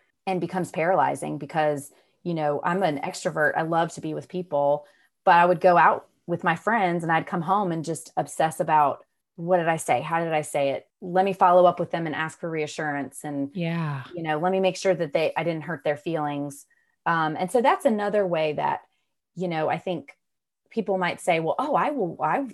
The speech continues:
Speaker 1: think about, I care about what people think too." Sure. But it's when it crosses over into that obsessive,
Speaker 2: Mm-hmm.
Speaker 1: uh, you know, and the compulsion is then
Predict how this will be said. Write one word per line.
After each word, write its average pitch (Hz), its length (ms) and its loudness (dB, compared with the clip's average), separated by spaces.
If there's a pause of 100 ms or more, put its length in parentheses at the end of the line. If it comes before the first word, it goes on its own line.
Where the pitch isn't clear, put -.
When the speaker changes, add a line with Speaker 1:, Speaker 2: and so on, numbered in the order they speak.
Speaker 1:
think 160 160 -6
about, 147 300 -6
I 180 120 -6
care 196 200 -6
about 143 200 -4
what 151 140 -6
people 143 260 -12
think 143 320 -10 (340)
too." 156 480 -2 (480)
Sure. 180 600 2 (320)
But 208 100 6
it's - 160 4
when 233 120 0
it - 120 -6
crosses 175 380 0
over 151 520 0 (800)
into 180 280 -4
that 160 220 0
obsessive, 143 880 -6 (260)
Speaker 2:
Mm-hmm. 147 420 -2
Speaker 1:
uh, 147 340 0 (300)
you 165 200 -4
know, 147 240 -2
and 170 160 -2
the 156 60 0
compulsion 170 560 0
is 147 180 -6
then 143 460 -2